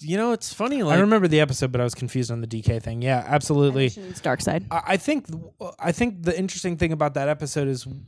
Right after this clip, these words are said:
Speaker 2: is that, um, I don't remember if it did or didn't, but I, my brain is telling me that it didn't get, like, a whole lot of views.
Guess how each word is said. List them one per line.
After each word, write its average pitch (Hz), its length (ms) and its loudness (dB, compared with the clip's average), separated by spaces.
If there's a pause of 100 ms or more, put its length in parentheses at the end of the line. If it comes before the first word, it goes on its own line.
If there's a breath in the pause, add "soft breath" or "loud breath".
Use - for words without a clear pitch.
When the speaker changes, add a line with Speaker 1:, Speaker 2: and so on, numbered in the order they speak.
(220)
Speaker 2:
is 135 480 0
that, 127 400 -2
um, 120 520 -2 (240)
I - 60 -4
don't 240 140 4
remember 214 320 2
if 165 120 -2
it 147 100 -6
did 147 180 -2
or 139 80 -2
didn't, 127 400 -2
but 127 140 -6
I, 135 260 -6 (340)
my 151 340 -8
brain 156 280 2
is 143 120 -2
telling 131 260 -2
me 131 80 -4
that 127 140 -6
it 123 100 -6
didn't 131 220 -6
get, 123 200 -6
like, 123 180 -10
a 120 60 -8
whole 131 340 -4
lot 123 220 -2
of 117 80 -10
views. 127 480 -6